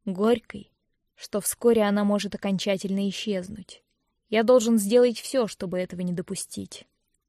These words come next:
Больше всего сейчас хотелось пойти в ее покои,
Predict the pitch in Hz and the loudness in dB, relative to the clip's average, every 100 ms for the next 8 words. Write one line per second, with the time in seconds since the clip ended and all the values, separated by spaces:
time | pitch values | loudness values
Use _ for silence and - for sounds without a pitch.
0 | _ - 185 190 - 202 - 196 208 214 | _ -4 0 0 -2 -4 0 0 0 -2
1 | 208 196 - 190 208 208 202 - 190 185 | -2 -4 0 -2 0 0 -2 0 0 0
2 | 214 185 190 185 196 196 180 - 240 190 | -4 -2 -2 0 0 -2 -4 2 4 4
3 | 185 | -2